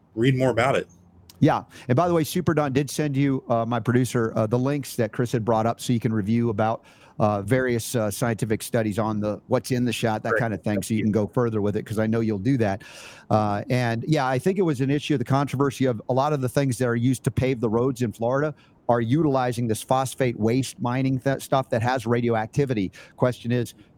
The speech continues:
Speaker 2: you know, what's the risk to everybody utilizing the roads? I don't know either, but it's, uh,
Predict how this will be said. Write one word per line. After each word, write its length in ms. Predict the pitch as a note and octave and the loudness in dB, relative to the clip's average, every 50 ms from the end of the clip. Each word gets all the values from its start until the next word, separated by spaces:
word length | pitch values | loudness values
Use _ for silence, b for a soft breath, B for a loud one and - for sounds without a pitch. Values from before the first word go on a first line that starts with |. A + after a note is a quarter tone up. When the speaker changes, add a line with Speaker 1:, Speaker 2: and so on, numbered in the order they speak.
| _ _ - | _ _ -2
Speaker 2:
you 80 | A#2+ | 0
know, 200 | A#2+ A#2+ G2+ G2 - _ | 0 2 0 -4 -6 _
what's 240 | - A#2 A#2 - - | 0 0 0 0 0
the 120 | - B2+ | 0 2
risk 460 | A#2+ C3 C3 A#2 - - - - - | 2 2 0 0 -2 -8 -12 -16 -4
to 100 | - E3 | 0 0
everybody 360 | D3+ C#3+ - D3 C3 C#3 D3 C#3 | 0 0 0 -2 -2 -2 -2 0
utilizing 580 | C3 D#3+ C3+ C3+ C3+ C3 B2 B2 G2+ A#2+ A#2 | 0 0 0 0 0 0 -2 -2 -2 -4 -2
the 80 | A2 A2 | 0 0
roads? 400 | B2 B2 C3 A#2 G2 - - B B B - _ - | 0 2 2 0 -2 -2 -6 B B B -12 _ 0
I 120 | A#2 C3 | 0 2
don't 160 | C#3 C3+ B2+ B2+ | 2 0 0 0
know 160 | B2+ B2 B2 | 0 0 0
either, 320 | B2+ C3+ A#2 A#2 F#2+ F#2 | 0 0 0 -2 -2 -4
but 300 | F2+ - A2 G#2 G2+ - - | -2 -2 0 0 0 -2 -4
it's, 220 | G#2+ G#2 - - | -6 -6 -2 -2
uh, 80 | C3 | -2